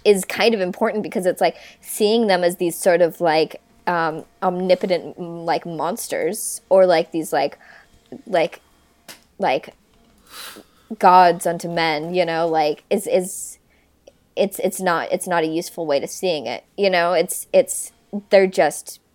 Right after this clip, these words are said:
people, and people do fucked up things, and sometimes people are narcissistic and, um, obsessed with murder and, uh, want, like, have, you know, control <laughs> problems in a way that, uh, uh, you know, like,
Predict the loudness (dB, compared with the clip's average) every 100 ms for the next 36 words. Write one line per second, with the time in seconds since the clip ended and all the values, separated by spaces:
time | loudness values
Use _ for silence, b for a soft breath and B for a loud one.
0 | _ _ -12 -12 -4 -2 -2 -4 b b
1 | -14 -10 -10 -8 -6 -6 -4 -4 -4 -6
2 | -4 -4 -4 -6 -8 -6 -6 -4 -6 -6
3 | -8 -2 0 -2 -4 -8 -6 -6 -6 -6
4 | -6 -6 -6 -6 -6 -8 -8 -12 B B
5 | B -4 0 0 -2 -6 -4 0 0 -2
6 | -10 -6 -2 0 0 0 -2 -2 -4 -4
7 | -6 -10 -14 -4 0 2 2 -2 -4 -4
8 | -4 -4 _ -6 -4 -4 -2 0 0 -6
9 | _ _ -6 -2 -2 -2 -4 4 4 4
10 | 8 8 8 4 0 -2 -6 B B 4
11 | 6 8 8 6 4 2 2 2 0 2
12 | 4 4 2 -2 -8 _ _ _ _ _
13 | -10 -4 -4 -2 -2 0 -2 -4